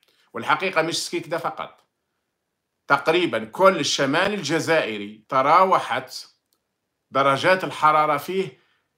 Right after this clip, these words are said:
أقلها أربعين درجة وتجاوزت أحيانًا الخمسين، لكن عندما يحسبوا درجات الحرارة يحسبوها في الظل،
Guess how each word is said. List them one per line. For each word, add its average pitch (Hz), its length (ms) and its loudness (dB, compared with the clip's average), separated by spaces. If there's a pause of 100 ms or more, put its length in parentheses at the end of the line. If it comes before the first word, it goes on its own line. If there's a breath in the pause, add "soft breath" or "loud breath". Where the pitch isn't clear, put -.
(180)
أقلها 190 640 4
أربعين 165 360 0
درجة 113 640 -2
وتجاوزت 156 1160 2
أحيانًا 180 460 -2
الخمسين، 160 760 -2
لكن 139 260 -4
عندما 165 320 -2
يحسبوا 156 300 -10
درجات 156 320 -4
الحرارة 165 220 -4
يحسبوها 151 300 -4
في 143 100 -6
الظل، 180 400 0